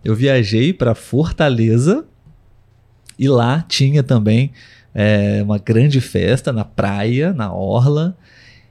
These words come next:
e foi incrível, Letícia, porque tinha muita gente. E a gen-, a ideia nossa era ir pra praia, né? Pra assistir os fogos e celebrar o Ano Novo. Eu, Fábio, Rejane e mais umas pessoas, né?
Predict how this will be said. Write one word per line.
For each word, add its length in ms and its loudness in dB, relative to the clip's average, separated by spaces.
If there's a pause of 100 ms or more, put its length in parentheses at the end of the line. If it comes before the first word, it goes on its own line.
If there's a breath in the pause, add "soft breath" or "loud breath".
e 180 0
foi 180 -2
incrível, 520 2
Letícia, 420 -2
porque 300 -2
tinha 260 -4
muita 540 2
gente. 480 -8
E 80 -2
a 60 2
gen-, 180 -4
a 100 -2
ideia 480 2
nossa 460 0
era 360 4
ir 260 2
pra 140 -2
praia, 520 0
né? 240 -2 (680 soft breath)
Pra 260 2
assistir 460 -6
os 140 -6
fogos 540 0
e 60 0
celebrar 600 0
o 60 0
Ano 160 0
Novo. 360 0 (300)
Eu, 400 4
Fábio, 640 -2
Rejane 920 0 (440 soft breath)
e 60 -6
mais 200 -2
umas 200 -4
pessoas, 480 -4
né? 180 0